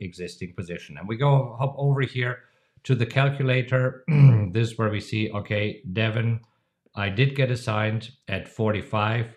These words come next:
So I decided to sell calls right at the forty-five level. So if I get called away, I don't make any money on the stock, but I was able to get eighty-five cents in premium,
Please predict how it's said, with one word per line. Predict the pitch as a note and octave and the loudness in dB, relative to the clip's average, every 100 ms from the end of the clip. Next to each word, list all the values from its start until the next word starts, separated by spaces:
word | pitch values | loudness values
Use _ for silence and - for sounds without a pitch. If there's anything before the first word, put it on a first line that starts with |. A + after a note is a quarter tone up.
| _ | _
So | - A#2 A2 A2 - | -2 2 2 2 -2
I | - F3+ | -2 0
decided | F#3+ C#3 G#2+ G2+ A2 A#2 - _ _ _ | 0 0 0 0 0 -2 -6 _ _ _
to | - B2+ | 0 0
sell | B2+ A2+ | 2 0
calls | A2 A2+ A2 A2 - - - | -2 -2 0 -2 -6 -16 -10
right | E2+ A2 D3 F3 F3 - - _ _ _ _ | -2 0 2 2 0 -8 -20 _ _ _ _
at | A#2+ A#2 | -4 -2
the | A2+ | -2
forty-five | B2 A#2 G#2 A2+ A#2+ A#2 | 0 0 0 0 0 -2
level. | F#2 F2+ G#2 A#2+ A2+ | -4 -2 0 -2 -6
So | - G#2 G#2+ | -6 -4 -2
if | G#2+ | -2
I | G#2 | -4
get | F#2+ G2+ | -4 -6
called | - A2+ G#2+ | -4 -2 -2
away, | F#2+ G2 G#2+ G#2+ - _ _ | -2 -2 -2 -4 -12 _ _
I | G2 G2 | -8 -8
don't | F2 A#2+ B2+ C#3+ - | -2 2 4 2 0
make | G#2 F2+ - - | -2 -4 -6 -2
any | A#2 C#3+ | 2 4
money | B2 A2 A2+ - | 4 2 -2 -4
on | G2+ G2 | -6 -4
the | F2 | -6
stock, | - C#3 C3 G#2+ A#2 - _ _ _ - | -6 -2 0 2 -2 -8 _ _ _ -2
but | C#3+ B2+ - | 2 4 2
I | A2+ | 0
was | A2 - | -2 -2
able | A2 A#2 A#2 | -2 -2 -2
to | A2+ | -4
get | G2 G2 F2+ - | -4 -4 -6 -6
eighty-five | B2 C3+ D3 C3+ A2 G#2 G2+ | 0 2 2 0 -2 -2 -4
cents | - G2+ A2+ A2 | -6 -4 -2 -4
in | - F#2 | -6 -8
premium, | F2 B2 B2+ F#2+ F#2 G#2+ | -4 0 0 0 -2 -2